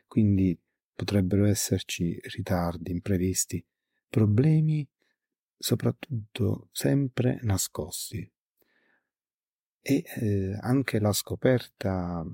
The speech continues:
di cose che, ma non avreste neanche mai immaginato è, è, è tecnicamente possibile. Ma non temete, perché ovviamente non voglio spaventarvi. Come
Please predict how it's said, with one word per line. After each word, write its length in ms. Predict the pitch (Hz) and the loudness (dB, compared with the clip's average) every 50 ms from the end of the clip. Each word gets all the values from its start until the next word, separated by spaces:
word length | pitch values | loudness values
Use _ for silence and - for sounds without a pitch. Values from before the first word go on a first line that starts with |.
| - _ _ _ | -14 _ _ _
di 360 | _ - - - 101 104 98 | _ -18 -14 -6 -4 -4 -2
cose 400 | - - 127 131 113 104 98 90 | 0 0 0 2 2 2 0 0
che, 320 | - - 98 95 - - _ _ _ _ _ _ _ | 0 -2 -2 -2 -2 -6 _ _ _ _ _ _ _
ma 460 | - 101 101 98 98 98 95 98 95 95 | -4 -2 0 0 0 2 2 0 0 0
non 240 | 95 98 101 101 | 0 0 2 2
avreste 460 | 98 95 98 101 95 - - - 107 95 | 2 2 2 0 0 -2 -4 -4 -2 0
neanche 400 | 95 104 117 117 107 - 98 92 | 0 2 2 0 0 0 -2 0
mai 240 | 98 98 95 92 | 0 0 0 0
immaginato 880 | 90 92 92 90 87 82 87 90 104 127 127 104 90 - - 92 95 - _ _ _ _ _ _ _ _ | 0 0 -2 -2 -2 -2 0 0 2 2 2 2 0 -2 -4 -8 -8 -8 _ _ _ _ _ _ _ _
è, 160 | - 120 123 127 | -2 0 0 0
è, 680 | 120 98 104 107 104 98 95 95 92 92 92 87 - - - - 127 | 0 -2 -2 -2 -2 0 -2 -2 -2 -4 -6 -6 -8 -10 -14 -18 -10
è 180 | - - 104 | -6 -6 -6
tecnicamente 800 | - - 101 - - - 113 104 104 113 113 101 95 90 87 - 90 | -2 -2 -4 -4 0 0 2 2 4 4 4 4 2 0 0 -4 -6
possibile. 840 | - - 85 - - - - 87 82 90 - 90 87 - 107 110 - _ _ _ - - - _ _ _ _ - - - - - | -8 -6 -6 -4 -4 -2 -2 -2 -4 -4 -6 -10 -10 -10 -10 -14 -14 _ _ _ -20 -20 -20 _ _ _ _ -20 -20 -20 -20 -2
Ma 180 | - - 113 107 | 2 4 4 6
non 200 | 107 104 101 90 | 6 6 4 4
temete, 640 | - 92 87 92 90 87 87 - - 87 90 - _ _ _ _ _ _ _ _ _ _ - - _ _ _ | 2 2 2 2 2 0 0 -2 -4 -6 -6 -8 _ _ _ _ _ _ _ _ _ _ -20 -20 _ _ _
perché 540 | _ 104 98 - - - 104 101 - - _ _ _ _ _ _ _ _ _ - - | _ -8 -8 -2 0 2 4 4 2 0 _ _ _ _ _ _ _ _ _ -14 -6
ovviamente 1120 | - 101 98 85 85 87 87 87 92 98 95 90 85 85 82 - - 95 98 104 - - _ _ | -2 0 0 0 0 -2 -2 0 0 2 2 2 0 -2 -4 -4 -4 -2 -2 -4 -6 -10 _ _
non 240 | - - 107 104 98 | -2 2 2 4 4
voglio 300 | 92 98 90 87 82 85 | 4 4 2 2 2 0
spaventarvi. 960 | - - - 104 92 90 90 87 90 87 - 85 85 85 85 - 85 85 - - _ _ _ _ _ _ _ | -2 -2 0 0 0 0 0 -2 -2 -2 -4 -6 -6 -8 -10 -10 -10 -12 -12 -14 _ _ _ _ _ _ _
Come 380 | - - 123 120 120 117 120 | -4 0 2 4 4 4 2